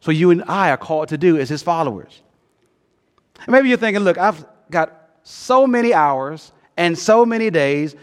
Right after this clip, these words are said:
I'm trying to prioritize rel-, relationships in the church. I'm trying to be a good dad, spend time with my kids, a good mom. I'm cooking, I'm cleaning, I'm doing all these other things, and I got a spouse to care for, right? How am I supposed to add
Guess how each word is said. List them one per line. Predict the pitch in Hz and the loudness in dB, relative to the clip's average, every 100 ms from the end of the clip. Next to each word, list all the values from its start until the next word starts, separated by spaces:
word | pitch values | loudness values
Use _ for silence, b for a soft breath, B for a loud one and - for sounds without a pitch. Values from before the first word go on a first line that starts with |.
| B | B
I'm | 202 | -2
trying | 226 208 | 0 0
to | |
prioritize | 170 175 165 156 123 | 0 0 0 -2 -2
rel-, | 170 185 151 | -2 -4 -2
relationships | 165 190 180 170 | -2 -2 -6 -6
in | 139 | -6
the | 123 | -4
church. | 240 254 247 - - - b b b b b | 2 2 2 -2 -14 -18 b b b b b
I'm | - | 0
trying | 214 208 | 0 0
to | 175 | 0
be | 156 | -2
a | |
good | 135 131 131 | 0 -2 2
dad, | 233 233 233 233 | 4 4 4 0
spend | - 156 | -4 -4
time | 156 143 | -2 -2
with | |
my | 127 | -4
kids, | 120 233 233 233 165 | -2 0 4 2 2
a | |
good | 131 123 | 0 -2
mom. | 131 208 220 226 220 208 180 | 2 4 6 4 4 0 -10
I'm | - - | -12 -8
cooking, | - 247 240 240 | 0 2 2 -4
I'm | 143 | -4
cleaning, | - 233 240 | -2 0 0
I'm | 190 | 0
doing | 175 175 | 0 2
all | 190 285 294 | 6 6 6
these | 277 240 | 0 -4
other | 220 226 220 | -2 0 -2
things, | 190 185 180 | -2 -4 -4
and | 202 262 | -2 0
I | |
got | 233 214 B B | 0 0 B B
a | 202 | -8
spouse | - 233 254 | 0 2 2
to | 233 | -2
care | 214 175 160 | -2 -2 -2
for, | 151 143 160 B 185 | -4 -4 -6 B -2
right? | 180 190 B | 0 -2 B
How | 240 311 | 2 2
am | 294 | 2
I | |
supposed | 240 226 214 | -2 -4 -4
to | - - | -6 -4
add | 202 180 139 127 | -2 0 -2 -6